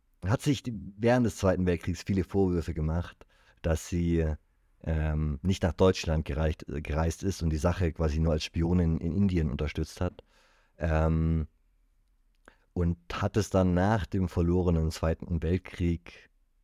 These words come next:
gut machen und nachholen wollen. Ähm, als sie mit der Politik der Alliierten gegenüber den besiegten Deutschen konfrontiert wurde, hat sie gesagt,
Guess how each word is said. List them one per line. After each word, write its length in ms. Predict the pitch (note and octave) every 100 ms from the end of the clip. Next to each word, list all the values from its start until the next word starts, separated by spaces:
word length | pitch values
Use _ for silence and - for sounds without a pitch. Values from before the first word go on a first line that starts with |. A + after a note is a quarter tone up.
| _ _
gut 220 | - A#2
machen 260 | F2+ D#2+ F2+
und 140 | D2+
nachholen 460 | D#2 E2+ - D#2+ C#2+
wollen. 360 | - D#2 E2+ F2 _ _ _ _ _ _ _ _ _ _ _ _ -
Ähm, 600 | D#2+ D#2 D#2 D#2 D#2 D2 - _ _ -
als 300 | - F2 F2+
sie 140 | - F#2+
mit 200 | F#2 F#2
der 500 | F2+ F2 E2+ E2 D#2+
Politik 440 | - F#2+ F2+ G#2
der 120 | F2
Alliierten 400 | F2 F#2+ G#2 -
gegenüber 400 | F#2 E2+ F2+ E2+
den 100 | E2+
besiegten 460 | D#2+ E2+ G2+ - E2+
Deutschen 440 | F2 F2+ - D#2+
konfrontiert 640 | D#2 E2+ - D#2+ - E2+ D#2+
wurde, 340 | F2+ F2 D#2+
hat 120 | D#2+
sie 180 | - E2
gesagt, 480 | D#2 D2+ D#2+ -